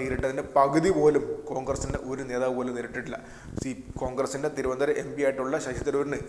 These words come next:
ഇത് ആദ്യത്തെ അനുഭവമാണ്. അപ്പോൾ ഇത്രയും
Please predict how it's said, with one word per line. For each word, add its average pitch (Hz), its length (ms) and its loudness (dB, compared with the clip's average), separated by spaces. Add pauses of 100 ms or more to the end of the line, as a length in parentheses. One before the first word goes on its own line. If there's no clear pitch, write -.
ഇത് 147 100 0 (300)
ആദ്യത്തെ 156 320 2 (160)
അനുഭവമാണ്. 143 580 2 (760)
അപ്പോൾ 151 240 4 (460)
ഇത്രയും 160 280 0